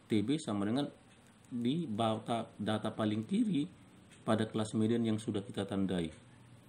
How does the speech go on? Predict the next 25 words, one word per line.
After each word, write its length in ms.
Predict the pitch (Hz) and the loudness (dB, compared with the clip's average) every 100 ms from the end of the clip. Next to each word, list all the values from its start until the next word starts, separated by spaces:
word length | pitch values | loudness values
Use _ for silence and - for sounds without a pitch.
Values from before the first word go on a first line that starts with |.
| - - | -20 -14
Data 240 | - 101 107 | -6 -4 -4
paling 320 | 107 107 101 | -2 -2 0
kiri 320 | 113 123 208 185 - | -2 0 -2 -4 -4
pada 160 | 110 | -2
kelas 240 | 104 104 101 104 | 0 -2 -2 0
median 320 | 98 117 117 - - | 2 2 0 -4 -16
dari 400 | - - 107 101 | -16 -6 -4 -2
data 320 | 104 127 135 | -2 -4 -4
yang 80 | 131 | -4
sudah 240 | 123 117 113 | -2 -4 -2
kita 160 | 107 | -4
tandai 560 | 101 101 101 101 165 95 | -2 -2 0 0 -2 -4
dikurang 560 | 113 131 - 143 165 | 0 0 0 0 2
nol 160 | 151 139 | 2 -2
koma 320 | 131 127 120 | -2 -2 -2
lima. 240 | 104 92 92 - - - - - | -2 -4 -8 -14 -20 -20 -20 -20
Selalu 500 | - 135 123 156 143 | -6 0 2 2 0
dikurang 240 | - 123 | 0 0
nol 160 | 120 113 | 2 0
koma 240 | 127 113 | 0 2
lima, 240 | 113 - 151 | 2 2 0
itulah 400 | 110 110 120 127 | -2 0 0 2
mencari 400 | 101 98 95 95 | 0 0 2 0
T 180 | 92 98 | 2 0
B. 160 | 85 | 2